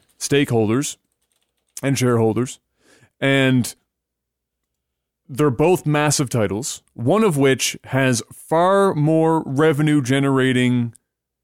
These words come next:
capabilities than the other. If you, if you look at Anthem and you look at Dragon Age and you have to think to yourself, "Why would they pull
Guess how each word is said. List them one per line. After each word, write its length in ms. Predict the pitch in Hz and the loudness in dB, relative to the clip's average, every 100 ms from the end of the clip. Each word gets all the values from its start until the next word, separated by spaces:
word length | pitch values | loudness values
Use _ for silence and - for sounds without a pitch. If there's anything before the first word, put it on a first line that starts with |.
| _ | _
capabilities 960 | 147 143 123 139 139 113 107 104 - - _ - | -4 -2 0 2 2 2 0 -2 -4 -10 _ -4
than 160 | 117 | 0
the 80 | 120 | 2
other. 260 | 110 92 - _ _ _ _ _ _ _ | 0 -2 -10 _ _ _ _ _ _ _
If 140 | 117 | -10
you, 420 | 110 170 202 196 - | -4 0 0 0 -2
if 160 | 135 | -2
you 100 | 156 | 0
look 200 | 202 196 175 | 0 0 0
at 160 | 156 | 0
Anthem 420 | 160 202 - 214 | 0 0 0 0
and 140 | 170 143 | 2 2
you 120 | 165 | 2
look 160 | 170 151 | 0 0
at 100 | 123 | 0
Dragon 380 | 147 165 147 | 0 2 2
Age 320 | 127 117 117 117 | 0 2 0 0
and 100 | 123 | 0
you 100 | 139 | 2
have 160 | 147 | 0
to 80 | 123 | -2
think 220 | 135 156 | -4 -4
to 60 | 151 | -2
yourself, 380 | 135 143 127 110 | -2 0 0 0
"Why 280 | 135 226 262 | -2 0 0
would 180 | 254 | -2
they 180 | 202 220 | -2 -2
pull 540 | - - 208 160 98 | -2 -2 0 2 0